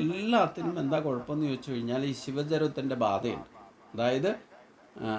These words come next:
നാരായണജ്വരം ഗുണമാണെങ്കിൽ അതേപോലെ തന്നെ ശിവജ്വരം ദോഷമാണ്.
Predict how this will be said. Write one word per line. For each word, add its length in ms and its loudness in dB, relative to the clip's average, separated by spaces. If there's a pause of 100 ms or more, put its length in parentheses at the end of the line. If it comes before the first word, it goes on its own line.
(220)
നാരായണജ്വരം 840 6
ഗുണമാണെങ്കിൽ 760 4 (320)
അതേപോലെ 640 2
തന്നെ 260 2
ശിവജ്വരം 680 2
ദോഷമാണ്. 560 2